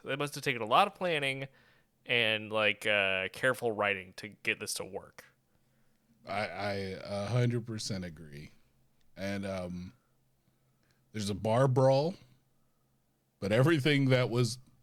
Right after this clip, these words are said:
Speaker 2: not broken, because everything was fine, becomes broken, then not broken again. This one always confused me. Like, what we saw the broken everything when they were in there.
Speaker 1: Yeah. <laughs>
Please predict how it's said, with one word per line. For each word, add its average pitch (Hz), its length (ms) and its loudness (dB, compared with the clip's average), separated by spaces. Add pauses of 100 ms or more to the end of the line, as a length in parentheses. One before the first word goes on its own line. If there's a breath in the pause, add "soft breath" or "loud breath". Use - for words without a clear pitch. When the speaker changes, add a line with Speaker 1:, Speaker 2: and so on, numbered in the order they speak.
(220)
Speaker 2:
not 117 520 -4
broken, 165 800 0 (200)
because 120 280 2
everything 135 360 4
was 127 180 0
fine, 127 480 2 (300)
becomes 135 540 0
broken, 139 540 -2
then 110 200 -2
not 127 280 -6
broken 156 360 -8
again. 165 380 -10
This 139 200 -6
one 113 120 -2
always 101 240 -6
confused 87 500 -12
me. 76 180 -16 (880 soft breath)
Like, 101 320 -4 (760)
what 147 240 0
we 143 240 4
saw 123 440 4
the 110 140 -2
broken 107 500 0
everything 113 640 0
when 104 140 -4
they 98 160 -4
were 90 140 -8
in 95 240 -8
there. 104 320 -8 (680)
Speaker 1:
Yeah. 143 360 -4
<laughs> - 40 -14